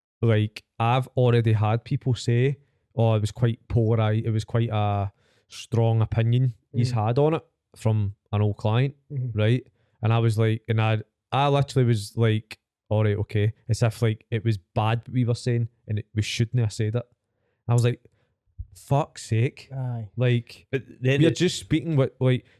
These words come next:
Speaker 1: do you think all these people who organise events and sport and stuff are just idiots and just doing it to attack transgender? No one's attacking anyone.
Speaker 2: No.
Speaker 1: We're just looking and going, "Right, okay, actually, would that be safe, smart, or is it gonna work out?"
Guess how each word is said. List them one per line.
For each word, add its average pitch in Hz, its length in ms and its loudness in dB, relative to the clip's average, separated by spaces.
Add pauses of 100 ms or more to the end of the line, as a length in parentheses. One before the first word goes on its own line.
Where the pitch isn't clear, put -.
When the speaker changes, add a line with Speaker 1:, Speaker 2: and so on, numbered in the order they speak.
Speaker 1:
do 143 80 2
you 151 100 4
think 170 300 -4
all 139 240 4
these 139 180 0
people 131 320 0
who 123 200 4
organise 110 640 0 (140)
events 107 520 0
and 110 120 -4
sport - 380 -2
and 123 80 -4
stuff - 280 -2 (160)
are 107 160 -4 (320)
just - 240 -2 (240)
idiots 131 360 0
and 120 140 0
just 123 220 0
doing 120 160 4
it 123 140 -4
to 117 80 0
attack - 580 -2 (340)
transgender? 123 640 2 (320)
No 139 120 2
one's 190 240 0
attacking 131 420 0
anyone. 160 360 0 (280)
Speaker 2:
No. 139 120 -2
Speaker 1:
We're 127 60 6
just 160 240 0
looking 156 400 2
and 135 120 2
going, 123 160 4
"Right, 113 140 2
okay, 117 240 0
actually, 110 440 0 (220)
would 131 200 2
that 120 200 -2
be 117 80 0
safe, 117 480 0
smart, 107 500 -2 (280)
or 113 120 0
is 110 80 4
it 120 80 -2
gonna 110 180 4
work 104 280 0
out?" 113 160 2